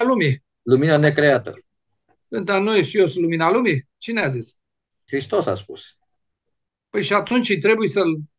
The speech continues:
Speaker 1: lumineze?
Speaker 2: Pe el cineva.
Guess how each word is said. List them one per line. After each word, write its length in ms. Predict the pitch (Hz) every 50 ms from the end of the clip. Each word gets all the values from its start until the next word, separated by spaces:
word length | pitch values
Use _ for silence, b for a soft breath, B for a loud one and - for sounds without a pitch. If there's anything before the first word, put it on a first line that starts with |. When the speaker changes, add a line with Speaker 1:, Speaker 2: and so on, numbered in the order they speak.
| _ _
Speaker 1:
lumineze? 840 | - 156 156 160 160 156 160 196 220 - 175 175 165 151 143 135 127 _ _ _ _ _ _ _ _ _ - -
Speaker 2:
Pe 120 | - 117 120
el 160 | 123 113 104
cineva. 540 | 107 107 113 110 107 104 101 101 101 -